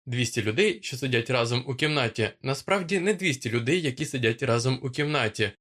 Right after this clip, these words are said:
Це одна аудиторія, і вона матиме свою температуру і текстуру,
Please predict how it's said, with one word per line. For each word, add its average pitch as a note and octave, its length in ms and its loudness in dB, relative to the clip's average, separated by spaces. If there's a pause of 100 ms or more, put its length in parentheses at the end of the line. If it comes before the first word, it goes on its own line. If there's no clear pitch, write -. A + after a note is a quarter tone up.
(120)
Це - 260 2
одна C3+ 360 0
аудиторія, D#3+ 840 2
і B2 80 2
вона B2+ 300 2
матиме F#3+ 400 2
свою C#3+ 280 0
температуру B2+ 720 0
і C#3+ 60 -6
текстуру, C3 600 2